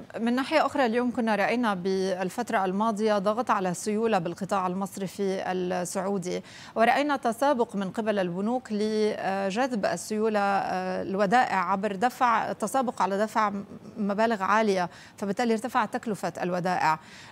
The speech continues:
آه، اليوم، آه، كيف ترى أولًا السيولة بالقطاع المصرفي بالوقت الحاضر، وكيف ترى توجه ذلك وتأثير تراجع الفائدة على الكلفة، ال cost of funding للبنوك السعودية للفترة القادمة؟ اضطرت أن تذهب إلى إصدارات سندات وصكوك وغيرها، وهي أيضًا اضطرت لدفع،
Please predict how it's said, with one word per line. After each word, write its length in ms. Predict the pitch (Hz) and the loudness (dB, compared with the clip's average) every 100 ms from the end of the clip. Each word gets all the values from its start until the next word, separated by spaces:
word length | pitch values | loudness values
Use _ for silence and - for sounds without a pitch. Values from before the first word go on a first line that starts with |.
| - | 0
آه، 40 | |
اليوم، 760 | 220 220 226 226 277 320 285 233 | 2 4 2 2 2 0 -2 -2
آه، 500 | 214 202 208 - 208 | 0 0 -2 -4 -2
كيف 260 | 294 294 | -2 0
ترى 500 | 277 254 254 233 233 - | -2 2 4 4 4 2
أولًا 300 | 240 214 190 | 2 2 0
السيولة 500 | 180 - 214 220 190 | -4 -2 0 2 2
بالقطاع 380 | 175 180 208 | -2 0 0
المصرفي 440 | 185 202 - 175 190 | 2 -2 -6 -6 -4
بالوقت 300 | 180 190 - | -4 -4 -6
الحاضر، 400 | 180 214 214 202 | 0 0 2 -2
وكيف 360 | 196 247 247 226 220 - - | -2 -4 0 2 2 -2 -4
ترى 260 | 240 226 220 | 0 2 2
توجه 500 | 214 220 247 196 185 | 0 0 0 0 0
ذلك 300 | 202 202 190 | 0 0 -2
وتأثير 460 | 185 - 247 247 208 - - | -6 -6 -2 -2 -2 -16 -8
تراجع 400 | - 214 220 220 | 0 2 4 4
الفائدة 540 | 202 - 226 202 202 202 | 2 2 0 0 0 2
على 480 | 175 214 233 226 - | 2 4 4 2 0
الكلفة، 600 | 185 320 285 - - - | -2 0 0 -2 -4 -4
ال 100 | 202 | -4
cost 260 | 247 - | -4 -4
of 40 | 220 240 | -4 -2
funding 380 | 220 202 180 | 0 -2 -2
للبنوك 360 | 180 180 208 208 | -2 -2 -2 -4
السعودية 400 | 190 196 180 208 | -4 -2 0 0
للفترة 380 | 180 170 196 185 | 0 -2 -4 -4
القادمة؟ 500 | 170 214 190 185 - | -2 -2 -2 -4 -2
اضطرت 220 | 247 240 208 - - - | 0 2 0 -10 -8 -2
أن 300 | 226 220 208 | 0 0 0
تذهب 300 | 247 247 240 | 0 2 2
إلى 140 | 240 220 | 4 4
إصدارات 640 | 208 202 208 220 233 233 | 4 2 4 4 4 2
سندات 560 | 214 196 208 208 233 226 | -2 -2 -2 2 2 2
وصكوك 540 | 196 208 240 247 - | -4 -4 0 0 0
وغيرها، 500 | 196 180 233 233 220 | -2 2 4 6 4
وهي 260 | 220 220 220 | 4 0 0
أيضًا 280 | 247 262 226 | 2 2 0
اضطرت 480 | 185 - 220 208 | -2 -2 0 0
لدفع، 400 | 202 196 208 214 | -2 -2 2 2